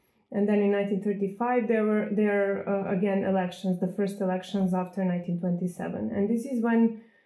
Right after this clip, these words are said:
feminists organized again, but this is also when the new generation comes in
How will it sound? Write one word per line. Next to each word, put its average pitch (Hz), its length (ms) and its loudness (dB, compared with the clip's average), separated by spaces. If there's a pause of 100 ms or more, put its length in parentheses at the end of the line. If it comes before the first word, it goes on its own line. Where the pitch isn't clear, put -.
(240)
feminists 233 420 2
organized 208 540 2
again, 180 540 0
but 214 280 -2
this 240 220 2
is 214 120 2
also 214 380 2
when 190 280 2
the 185 60 2
new 175 200 2
generation 175 640 -2
comes 190 300 -4
in 240 280 -6